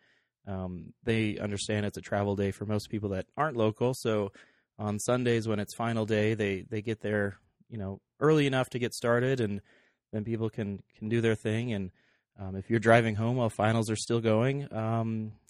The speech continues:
<laughs> you know, last two years I've, I've made it home right as either the final round was in progress or just about to wrap up. I think last year I got home in time to watch,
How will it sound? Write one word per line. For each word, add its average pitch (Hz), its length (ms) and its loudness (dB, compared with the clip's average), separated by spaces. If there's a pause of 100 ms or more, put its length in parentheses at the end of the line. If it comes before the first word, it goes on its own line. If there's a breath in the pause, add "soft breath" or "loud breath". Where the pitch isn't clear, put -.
(180)
<laughs> 117 60 -14 (600 loud breath)
you 104 120 -10
know, 113 180 -6 (280 soft breath)
last 117 280 4
two 135 80 0
years 131 400 2
I've, 117 300 0 (560 soft breath)
I've 107 160 0
made 143 200 4
it 185 100 2
home 143 560 0 (480)
right 120 300 4
as 139 540 2
either 123 220 0
the 110 140 0
final 123 380 2
round 117 360 2
was 107 320 2
in 113 160 -2
progress 160 500 2 (140)
or 110 160 0
just 120 300 -2
about 123 240 0
to 123 100 -8
wrap 117 280 -2
up. 98 180 -2
I 110 80 -2
think 160 260 -4
last 107 340 -4
year 127 140 -2
I 117 80 0
got 113 220 -2
home 123 400 -6 (600)
in 120 160 -2
time 127 300 -2
to - 120 -10
watch, 117 640 0